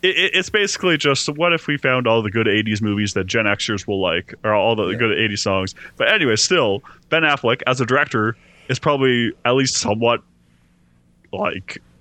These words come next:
Speaker 1: influential on what songs are going in.
Speaker 2: Oh, oh, definitely.
Speaker 1: And you would think he would remember, "Oh, we talked about this in the movie,"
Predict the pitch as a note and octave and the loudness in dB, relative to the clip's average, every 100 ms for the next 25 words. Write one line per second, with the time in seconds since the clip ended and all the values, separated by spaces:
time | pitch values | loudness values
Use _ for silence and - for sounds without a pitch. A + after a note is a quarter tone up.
0 | _ - A2 A2 - G#2+ A2+ C3+ A2+ G#2 | _ -4 -2 -2 -2 0 2 2 0 2
1 | G2 G2 G2 - G#2+ A2 C#3 C3+ B2 G2+ | 2 0 -2 -2 0 2 2 0 -2 0
2 | F#2+ F2+ E2+ D#2+ D#2 E3+ A3+ - - - | 0 0 0 -2 -4 -6 -8 -12 -20 -6
3 | D#3 C#3+ - - D3 B2+ - G2+ F#2 - | -4 -4 -6 -8 -4 -4 -6 -8 -12 -14
4 | - - - - - C3 C3 - _ _ | -20 -20 -20 -10 -2 -2 -2 -8 _ _
5 | _ _ _ _ _ _ _ _ _ - | _ _ _ _ _ _ _ _ _ -6
6 | C#3 C#3+ B2 D#3 C#3+ C#3 A#2+ A#2 - _ | 0 2 2 2 0 0 0 -2 -14 _
7 | _ _ A#2+ A#2 C#3+ C3+ A2+ - C#3+ A#2 | _ _ -2 2 2 4 2 2 2 2
8 | G#2 A2 B2+ C#3 - A#2+ A2 A2+ - - | 0 0 0 0 2 0 0 -2 -2 0
9 | B2+ A2 G#2+ D3+ C3 F2+ F2+ | 0 2 2 2 0 -2 -2